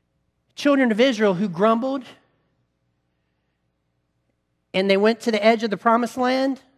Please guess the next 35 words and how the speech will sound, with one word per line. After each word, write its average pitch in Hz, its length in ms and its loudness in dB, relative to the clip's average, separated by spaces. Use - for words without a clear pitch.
and 170 80 -2
they 185 80 0
said 220 220 -4
they 208 100 2
could 233 220 -2
not 220 240 2
go, 233 380 2
God 214 560 6
moved 208 840 0
in 208 120 2
a 214 60 4
very 220 300 6
heavy, 277 500 2
weighty, 233 560 -2
or 202 80 2
burdensome 226 640 0
way. 220 500 0
And 214 100 0
this 262 140 4
is 254 100 -10
what 269 140 4
he 262 80 -2
said. 294 280 4
He 233 60 -4
said, 220 180 -6
"Great, 302 320 4
if - 80 -12
you 233 80 0
don't 277 140 2
want 294 140 6
to 269 60 -2
go, 311 320 6
you 208 220 -2
don't 302 200 2
have 285 280 6